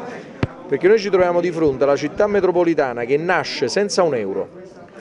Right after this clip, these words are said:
Ci avevano garantito che ci sarebbe stato un allentamento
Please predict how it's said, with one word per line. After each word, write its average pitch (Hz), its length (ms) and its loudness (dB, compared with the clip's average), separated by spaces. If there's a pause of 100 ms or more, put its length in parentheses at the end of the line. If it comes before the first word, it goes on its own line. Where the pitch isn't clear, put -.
(420)
Ci - 140 0
avevano 190 380 4
garantito 170 720 2
che 160 100 0
ci 143 140 -2
sarebbe 151 420 2
stato 185 480 2
un 151 140 2
allentamento 151 1120 2